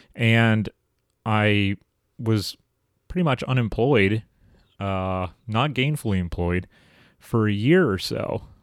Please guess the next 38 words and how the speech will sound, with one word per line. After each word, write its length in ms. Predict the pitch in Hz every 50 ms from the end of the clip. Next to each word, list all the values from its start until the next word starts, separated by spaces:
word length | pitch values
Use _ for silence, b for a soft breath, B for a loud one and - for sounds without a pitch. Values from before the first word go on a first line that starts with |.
| _ _ -
a 40 | -
little 120 | 127 160
bit 100 | 175 -
more 220 | - 131 143 151
than 140 | 143 135 127
a 40 | 117
year 400 | 113 120 151 165 143 92 80 85 - - _ _ -
after 280 | 190 101 95 - - 107
graduating 680 | 92 107 104 104 95 98 98 98 95 95 95 90 87 b b b b b b b b -
with 160 | 110 101 -
my 180 | 110 107 101 98
M 140 | 98 98
A. 320 | 101 117 135 127 - 107 - - _ _ -
Uh, 300 | - 107 104 104 101 101
because, 460 | 92 101 110 - - 135 135 127 104
as 260 | 110 101 107 107 95 98
you 60 | 104
know, 320 | 101 101 101 104 123 143
if 120 | 135 - -
you 80 | 110
work 200 | 101 107 107 -
in 60 | -
the 60 | 104 98
history 280 | 107 104 - - 113
field 400 | - - 117 113 117 120 123 120 B B B B B B B
or, 580 | - 104 98 98 98 98 95 92 92 92 92 - -
uh, 100 | 90 87
you 200 | 92 95 101 95
have 120 | 98 92
friends 380 | - - - 113 110 120 123 -
who 80 | 127
work 200 | 117 113 117 110 -
in 80 | 117
the 60 | 113 104
history 300 | 113 110 - - 113 110
field, 560 | - - - 113 113 113 113 110 110 101 - -
uh, 160 | 98 98 95
full-time, 680 | 95 - 117 117 117 - - 113 110 113 113 113 110